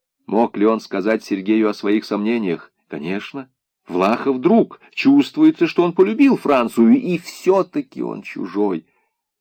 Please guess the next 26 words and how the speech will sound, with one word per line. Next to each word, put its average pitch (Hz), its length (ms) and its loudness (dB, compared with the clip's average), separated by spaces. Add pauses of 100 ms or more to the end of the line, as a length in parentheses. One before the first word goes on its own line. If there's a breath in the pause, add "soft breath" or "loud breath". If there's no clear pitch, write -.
(120)
Может 156 340 2
быть, 151 200 -2
когда 113 320 -4
он 123 160 -2
говорил 98 340 -2
про 113 220 -6
Сталинград, 98 800 -6 (480)
он 90 220 -4
думал: 98 480 2
«А 101 180 -2
вы 104 240 -2
сразу 135 600 -4
сдались». 101 840 -12 (800)
Пусть 92 380 -8
знает, 90 580 -10 (580)
что - 200 -8
есть 85 300 -6
настоящие 101 720 -6
французы 117 640 -8
и 85 140 -6
здесь, 98 560 0 (160)
и 127 100 -2
во 139 100 -2
Франции, 117 640 -4 (200 loud breath)
а 160 140 0
предатели? 165 840 -4